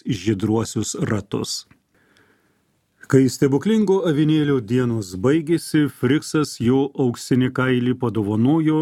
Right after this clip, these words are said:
savo geradariui karaliui Ajetui, o tas pakabino jį ant ąžuolo šventajame Arėjo Gojuje.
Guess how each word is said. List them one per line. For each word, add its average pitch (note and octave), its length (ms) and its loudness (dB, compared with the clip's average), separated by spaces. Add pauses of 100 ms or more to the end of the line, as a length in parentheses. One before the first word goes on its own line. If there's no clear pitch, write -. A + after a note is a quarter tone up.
(100)
savo G#2+ 420 -2
geradariui B2+ 840 0
karaliui A2 720 0
Ajetui, G#2 680 -4 (580)
o C3+ 140 6
tas A3 220 2
pakabino B2+ 520 2
jį C#3+ 400 0
ant A2 380 -2
ąžuolo D#3 560 0
šventajame C3+ 1040 0
Arėjo G#2+ 720 0
Gojuje. G2 800 -2